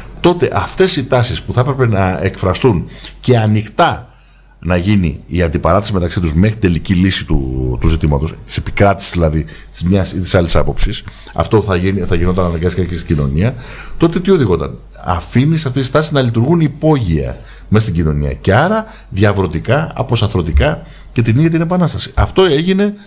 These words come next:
με την, α, με την ιστορία περιορισμού του Σοβιέτ και το πέρασμα στον πολεμικό κομμουνισμό.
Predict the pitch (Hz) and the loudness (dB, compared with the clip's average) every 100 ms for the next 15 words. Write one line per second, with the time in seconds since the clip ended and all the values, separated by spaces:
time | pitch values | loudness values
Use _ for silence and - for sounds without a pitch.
0 | - _ - 139 139 143 143 139 139 135 | -20 _ -2 -2 0 0 2 2 0 -2
1 | 135 139 139 - - - - - - _ | -2 -4 -4 -4 -6 -10 -20 -20 -20 _
2 | - 117 120 113 107 117 160 139 120 127 | -2 0 2 2 2 0 2 2 0 0
3 | 190 - 165 175 - - _ - - - | -4 -2 2 2 0 -10 _ -20 -20 -20
4 | _ - - - - - - - 101 - | _ -20 -20 -20 -20 -20 -10 -2 0 2
5 | 139 156 143 123 127 135 151 147 151 147 | 2 2 0 0 0 0 0 0 0 0
6 | 131 - | -2 -4